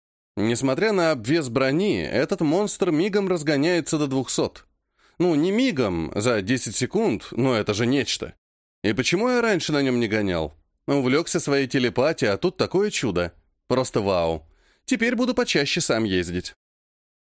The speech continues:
Долететь до Южного парка занимает пятнадцать минут.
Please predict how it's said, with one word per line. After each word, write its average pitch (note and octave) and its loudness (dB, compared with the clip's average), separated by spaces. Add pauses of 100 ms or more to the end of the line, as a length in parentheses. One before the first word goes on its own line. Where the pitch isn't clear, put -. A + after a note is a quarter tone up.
Долететь D#3 0
до D3+ 2
Южного C#3 2
парка F3 0
занимает B2 0
пятнадцать G#2 -2
минут. F2+ -2